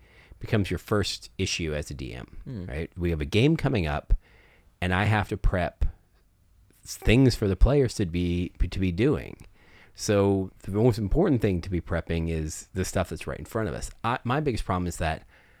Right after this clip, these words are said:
Speaker 1: I go down rabbit holes.
Speaker 2: Right.
Speaker 1: So I'm like, "Yes, I'm gonna prep stuff for next week's game." And then along the way, I'm like, "Oh, well, look at this thing. It's interesting. I, I wanna work on this for a while."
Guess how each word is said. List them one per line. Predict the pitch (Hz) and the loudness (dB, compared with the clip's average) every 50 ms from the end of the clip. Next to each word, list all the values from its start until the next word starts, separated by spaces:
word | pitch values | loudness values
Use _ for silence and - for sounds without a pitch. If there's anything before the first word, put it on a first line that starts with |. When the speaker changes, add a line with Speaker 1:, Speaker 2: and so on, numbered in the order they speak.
| _ _ _ _ _ _ _ _ _ - - | _ _ _ _ _ _ _ _ _ -4 -2
Speaker 1:
I | 101 107 | 0 0
go | 104 113 104 | 2 2 2
down | 95 90 85 76 | 2 2 0 -2
rabbit | 76 78 76 71 - - | -2 -4 -4 -6 -8 -12
holes. | - - 50 - - - - - - - - - - - - - - - - - - - | -14 -14 -16 -16 -14 -16 -16 -14 -16 -16 -16 -14 -16 -16 -16 -16 -20 -20 -20 -20 -18 -12
Speaker 2:
Right. | 95 90 85 92 - _ _ _ _ _ _ _ _ - - - - | -10 -10 -10 -10 -14 _ _ _ _ _ _ _ _ -20 -20 -16 -8
Speaker 1:
So | - - | -2 0
I'm | 90 87 87 | 0 2 2
like, | 82 78 - | 0 -2 0
"Yes, | 92 80 - - - - | 0 -2 -2 -2 -4 -2
I'm | - 85 | -2 -2
gonna | 90 90 85 | 0 0 -2
prep | - - - 117 - - - - | -2 0 0 0 0 -2 -8 -12
stuff | - - - 95 - - | -10 -4 -2 -2 -2 -4
for | - - | -4 -4
next | 85 80 - - - | -4 -4 -6 -6 -8
week's | 76 71 - - | -10 -10 -10 -12
game." | - 69 - - - _ _ - _ - - - - - - - - - - - - _ - - - | -14 -14 -14 -14 -20 _ _ -20 _ -20 -20 -20 -20 -20 -20 -20 -20 -20 -20 -20 -20 _ -14 -4 0
And | 98 98 | 2 2
then | 98 95 | 4 4
along | 95 95 98 104 113 | 4 4 4 4 4
the | 107 | 6
way, | 98 92 90 | 4 4 4
I'm | 87 85 85 | 4 2 0
like, | 85 80 80 - - - _ - - | 0 -2 -4 -6 -12 -20 _ -8 -2
"Oh, | 107 107 110 95 73 65 - - - - - - - _ - - - | 0 0 0 0 -2 -4 -8 -16 -20 -20 -20 -20 -20 _ -20 -10 -6
well, | 95 85 80 78 80 | -6 -4 -4 -4 -2
look | 85 95 107 - | -2 -2 -2 -2
at | - 110 - | -4 -6 -4
this | - 101 - - | -4 -4 -4 -4
thing. | - 92 80 76 | -6 -6 -6 -6
It's | 67 - - - | -8 -10 -12 -10
interesting. | 80 78 - - - 67 67 67 - - - 69 69 76 - - - - - - - - - _ _ - - - - - - - | -10 -10 -10 -10 -10 -10 -10 -10 -10 -12 -12 -14 -14 -14 -14 -16 -18 -18 -20 -20 -20 -20 -20 _ _ -20 -20 -20 -20 -14 -4 0
I, | 87 87 90 - - - | 0 0 0 -2 -4 -2
I | 95 | -2
wanna | 95 98 98 92 90 | 0 0 0 0 0
work | 90 85 - - | -2 -2 -2 -2
on | 87 | -2
this | 90 87 - | -2 -2 -4
for | - - | -4 -8
a | 71 | -8
while." | 57 60 65 65 62 57 - | -6 -6 -6 -6 -8 -10 -12